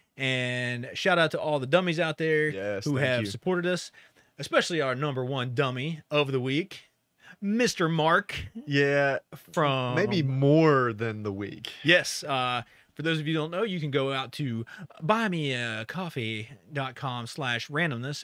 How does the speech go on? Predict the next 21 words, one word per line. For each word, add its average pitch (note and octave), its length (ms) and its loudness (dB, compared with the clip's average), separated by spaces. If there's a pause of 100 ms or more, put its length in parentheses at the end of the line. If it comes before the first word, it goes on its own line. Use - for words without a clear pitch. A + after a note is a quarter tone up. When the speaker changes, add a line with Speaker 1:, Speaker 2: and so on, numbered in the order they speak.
Speaker 1:
and D3+ 200 -10
actually, C3 520 -6 (460)
fuck A#3 160 -4
the D3+ 80 -10
coffee, F#3 380 -2 (180)
buy G#3+ 300 4
us F#3+ 140 2
some - 100 2
Speaker 2:
Buy A#2 60 0
us A#2 60 4
some A#3 60 4
Speaker 1:
beers. A2+ 420 -2 (200)
Speaker 2:
beer. A2+ 320 -4 (120)
Yeah. C#3 80 -8
Speaker 1:
Uh, A#2+ 460 -6 (180)
Mister C#3 600 -2 (680)
Mark C#4 400 2
Wallen G#3+ 500 0
Speaker 2:
Yeah. A2+ 240 -6 (600)
Speaker 1:
bought C#3+ 260 2
us C#3 360 -6